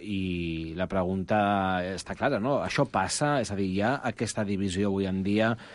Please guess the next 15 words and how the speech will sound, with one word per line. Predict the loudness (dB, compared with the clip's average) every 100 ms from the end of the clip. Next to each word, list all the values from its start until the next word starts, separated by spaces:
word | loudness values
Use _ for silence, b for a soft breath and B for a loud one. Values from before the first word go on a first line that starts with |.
| B -2
de | 0
persones | 0 0 2 2 2 0
amb | 0 2
edat | 2 0 -4
pràcticament | -4 -2 -4 -2 -2
de | -2
jubilació, | -2 -2 -2 0 2 2 0 -2 B B
de | -6
cinquanta, | -4 -4 0 0 0
seixanta | -4 -4 -4 -2
anys, | -4 -4
que | -2
no | -2
són | -2 0 0
digitals | 0 0 0 0 -4